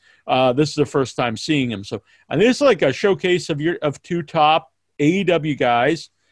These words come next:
Uh, maybe there's gonna be a big angle. I, you know, it's clear Kenny Omega is a heel now, but maybe he hasn't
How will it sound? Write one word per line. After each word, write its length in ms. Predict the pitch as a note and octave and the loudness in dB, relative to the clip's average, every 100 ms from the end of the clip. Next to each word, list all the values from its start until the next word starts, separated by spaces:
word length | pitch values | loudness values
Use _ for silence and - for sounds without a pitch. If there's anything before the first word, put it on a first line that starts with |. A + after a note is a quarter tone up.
| _ _ - | _ _ -6
Uh, 260 | C3+ C#3+ D3 | -2 0 2
maybe 320 | D#3+ G3 F#3+ | 2 2 2
there's 220 | G3 - | 2 2
gonna 100 | F#3+ | 0
be 140 | E3+ | 0
a 40 | D#3+ | 2
big 200 | E3+ D3+ | 2 0
angle. 580 | D#3+ E3 D#3+ E3 D#3+ - | 0 0 4 4 4 2
I, 120 | D3 | 0
you 200 | D#3+ F#3 | 0 0
know, 160 | F3 D#3+ | 2 2
it's 140 | D3+ | 0
clear 380 | - A#3+ A3 D#3+ | -6 2 2 2
Kenny 260 | F3 E3 | -2 -2
Omega 560 | D3 C#3+ D3 C3+ B2 A#2+ | 0 2 4 4 4 4
is 240 | C#3+ B2+ | 0 -2
a 60 | B2 | -2
heel 420 | - G3 G3+ C#3 | -4 0 2 2
now, 300 | A#2+ A2 B2 | 0 0 0
but 180 | B2 - | -2 -2
maybe 260 | D#3 D#3 C#3 | 0 0 2
he 100 | E3 | 2
hasn't 380 | C3+ C3+ A2+ | 2 0 -4